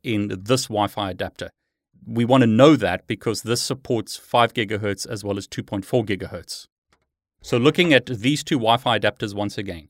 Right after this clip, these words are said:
this is an Alpha branded Wi-Fi adapter. This is a Wi-Fi Nation Wi-Fi adapter. What I really like about the Wi-Fi Nation, uh,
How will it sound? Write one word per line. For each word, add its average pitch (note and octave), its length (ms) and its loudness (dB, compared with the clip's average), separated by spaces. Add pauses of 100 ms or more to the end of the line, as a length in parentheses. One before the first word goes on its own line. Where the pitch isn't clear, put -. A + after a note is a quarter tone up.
(460)
this A#2+ 160 -2
is C3+ 140 2
an B2 160 0
Alpha C#3 300 2
branded B2+ 480 0 (160)
Wi-Fi A#2+ 320 2
adapter. A#2 420 -2
This G#2+ 300 -6
is G#2+ 320 -8
a A#2 60 -6
Wi-Fi G#2 420 -2
Nation B2+ 500 0 (280)
Wi-Fi A#2 360 0
adapter. A2 420 -2 (280)
What A2 120 -2
I G#2 40 0
really B2+ 340 2
like A2 340 0
about G#2 440 -2
the G2+ 300 -8
Wi-Fi A2 400 0
Nation, G2+ 600 -2 (880)
uh, F#2+ 240 -4